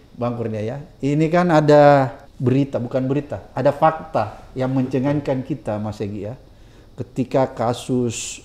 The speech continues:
Timah ini terbongkar, itu kerugian negaranya menurut saya cukup fantastik ya. Sekian triliun, sekarang sudah menjadi tiga ratus triliun ya. Kalau menurut Bung Egi, ini awalnya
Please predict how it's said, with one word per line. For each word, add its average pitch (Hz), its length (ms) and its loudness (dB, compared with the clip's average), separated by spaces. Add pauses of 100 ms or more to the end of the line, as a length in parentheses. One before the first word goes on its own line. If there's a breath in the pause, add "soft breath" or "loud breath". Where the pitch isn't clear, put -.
(100)
Timah 131 420 0
ini 135 160 -2
terbongkar, 127 640 -4 (240)
itu 170 400 -6 (240)
kerugian 131 400 0
negaranya 131 480 -2
menurut 127 320 -6
saya 139 240 -4 (400 loud breath)
cukup - 320 -14
fantastik 120 720 -8
ya. 113 140 -16 (180)
Sekian 120 400 -2
triliun, 113 560 -4
sekarang 123 400 -2
sudah 123 240 -6
menjadi 113 400 -4 (240)
tiga 110 240 -6
ratus 107 480 -12
triliun 113 480 -8
ya. 117 160 -14 (160)
Kalau 131 560 0
menurut 143 640 0
Bung 123 240 -6
Egi, 127 400 -6 (400)
ini 147 240 -2
awalnya 135 800 -2